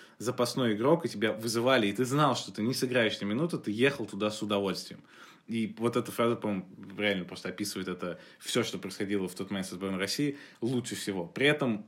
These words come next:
это всё-таки такой очень уникальный пример, потому что,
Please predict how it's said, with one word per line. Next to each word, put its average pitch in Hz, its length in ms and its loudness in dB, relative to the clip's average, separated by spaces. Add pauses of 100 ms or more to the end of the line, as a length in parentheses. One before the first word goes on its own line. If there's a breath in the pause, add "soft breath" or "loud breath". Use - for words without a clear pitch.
это 127 220 2
всё-таки 120 300 -2
такой 120 380 2
очень 107 520 0 (140)
уникальный 131 520 2
пример, 120 380 2
потому 110 300 0
что, 104 320 0